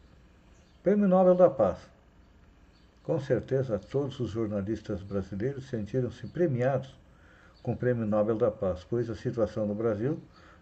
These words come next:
não é muito diferente da Rússia e das Filipinas, onde governos tendem a acabar com a imprensa livre. Segundo a ong Repórteres Sem Fronteiras,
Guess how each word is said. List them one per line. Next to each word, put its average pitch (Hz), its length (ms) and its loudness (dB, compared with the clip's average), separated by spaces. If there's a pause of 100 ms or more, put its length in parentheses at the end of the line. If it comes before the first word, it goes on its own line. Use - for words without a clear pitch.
não 196 200 4
é 190 80 6
muito 170 300 2
diferente 123 560 0
da 101 120 6
Rússia 151 520 -2
e 143 100 -8
das 135 160 -6
Filipinas, 160 640 -2 (720)
onde 110 180 -2
governos 131 540 0
tendem 147 400 4
a 120 80 6
acabar 113 400 2
com 127 100 -4
a - 20 -4
imprensa 113 400 -4
livre. 95 300 -4 (960)
Segundo 127 340 2
a 123 40 10
ong 110 540 6
Repórteres 110 760 0
Sem 101 180 -4
Fronteiras, 127 600 2